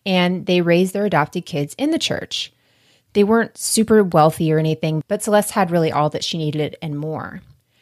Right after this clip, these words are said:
But sadly, Celeste's adopted family was very abusive.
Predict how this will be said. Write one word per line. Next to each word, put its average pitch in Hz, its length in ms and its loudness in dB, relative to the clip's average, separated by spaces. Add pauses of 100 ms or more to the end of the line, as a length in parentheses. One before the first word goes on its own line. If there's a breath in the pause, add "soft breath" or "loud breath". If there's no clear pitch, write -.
(440)
But 175 160 -10
sadly, 196 720 2
Celeste's 185 440 0
adopted 165 400 -2
family 185 440 0
was 170 240 -4
very 160 380 -2
abusive. 139 640 -8